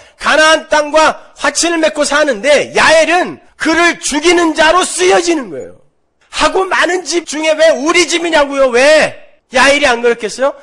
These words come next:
"왜 시스라 네가 우리 집으로 오니? 참 재수 온 붙었네. Why me? 왜 우리 집이야?" 근데 하나님이 당신의 택한 백성 여자의 집으로 그를 몰고 가신단 말입니다. 하나님은 여자를 써야 되거든요.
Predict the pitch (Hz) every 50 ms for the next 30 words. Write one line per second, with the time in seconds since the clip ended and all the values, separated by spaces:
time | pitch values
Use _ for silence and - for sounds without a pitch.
0 | _ - 220 285 320 339 339 320 - - 330 311 - 302 311 311 262 240 311 330
1 | 339 330 294 294 349 370 381 339 294 320 311 302 320 311 262 214 208 220 240 240
2 | 202 170 - _ _ _ _ _ _ _ _ - - 294 392 302 - 262 262 277
3 | 269 285 277 233 196 208 247 254 262 247 - 233 214 175 147 120 151 233 269 311
4 | 339 349 339 349 349 311 226 - - - - _ - 285 339 359 359 349 339 349
5 | 302 247 294 277 285 277 254 254 262 247 185 - - _ _ _ _ _ _ -
6 | 269 294 320 285 262 294 311 311 311 302 302 294 339 330 254 170 - - _ -
7 | - 254 302 277 - 311 311 302 - 285 - - 294 285 262 277 262 - 294 285
8 | 269 175 151 170 220 285 320 302 370 349 381 403 392 - - 320 349 359 370 359
9 | 269 - 311 302 262 208 233 277 269 269 247 220 202 190 - 190 165 156 151 131
10 | 113 80 73 _ _ _ _ _ _ _ _ _ _ - - 247 254 247 240 220
11 | 170 127 139 170 190 220 226 208 208 185 - - - - - - - 104 - -
12 | - _